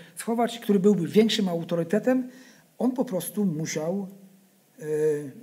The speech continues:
pewne rzeczy, o pewne rzeczy zadbać, m, no, e,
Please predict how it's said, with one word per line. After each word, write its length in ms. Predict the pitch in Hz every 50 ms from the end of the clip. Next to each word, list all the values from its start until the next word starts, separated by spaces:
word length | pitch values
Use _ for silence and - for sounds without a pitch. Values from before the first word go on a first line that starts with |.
| - - _ _ _ _
pewne 300 | 165 170 170 190 196 175
rzeczy, 600 | - 165 156 147 - - - 156 160 175 190 196 - - -
o 60 | -
pewne 240 | - 196 190 208 202
rzeczy 160 | 196 - 180
zadbać, 760 | 151 151 135 170 151 127 120 117 139 160 180 - - - - - _ _ _ _ _ _ _ _ 170
m, 260 | 143 143 143 143 143 143 147 147 151 151 156 160
no, 80 | 180
e, 280 | 202 - - 175 165